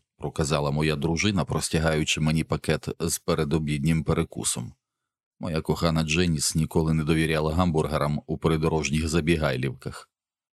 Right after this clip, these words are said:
Вона частенько напоумлювала мене, що після відвідувань будь-якої з них на необачних дурників чекають неабиякі кишкові розлади. «Це так не схоже на тебе, Поле?»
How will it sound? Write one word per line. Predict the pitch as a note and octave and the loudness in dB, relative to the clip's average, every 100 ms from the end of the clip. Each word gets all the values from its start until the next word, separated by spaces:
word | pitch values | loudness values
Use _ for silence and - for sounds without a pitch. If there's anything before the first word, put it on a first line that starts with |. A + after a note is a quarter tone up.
| _ G#2 | _ -6
Вона | A#2+ | -2
частенько | A2+ A#2 - A#2+ F2 F2 | 0 0 2 2 2 2
напоумлювала | E2+ - F#2 A2+ G#2 D2+ D2+ D2+ | 2 2 4 4 4 2 2 2
мене, | D#2+ D2+ D2 - | 2 0 0 -2
що | - F2+ | -2 -2
після | D#2+ F2 - F2 | 0 0 2 2
відвідувань | E2 D#2+ E2+ D#2+ D2+ D#2+ | 2 2 0 2 2 2
будь-якої | D2 F2 D#2 E2 - F2 E2 | 2 0 2 0 2 2 2
з | D2+ | 2
них | F2 G2 - | 2 0 -2
на | F2 E2 | 0 2
необачних | E2 D#2+ D#2+ D2+ - D#2 | 2 2 2 2 0 0
дурників | D2+ E2+ E2 E2+ - E2 - | 2 0 2 2 2 0 0
чекають | D#2+ - D#2 D2+ - | -2 0 2 2 2
неабиякі | E2 E2 D#2 D2+ D2+ D2+ - E2+ | 4 4 2 0 0 0 -2 -2
кишкові | E2 - - D#2+ D2 D#2+ | -2 -4 2 2 2 0
розлади. | D2+ C2 B1+ B1 - - _ _ _ _ _ _ _ _ - | 0 -2 -2 -2 -6 -10 _ _ _ _ _ _ _ _ -6
«Це | A#2 | -2
так | - F#2+ G2 | 0 2 2
не | F2+ | 2
схоже | - A2+ C3+ | 2 0 2
на | C3 - | 0 2
тебе, | D#2 C2 D2 | 0 2 -2
Поле?» | - B1 G1+ | -4 -6 -8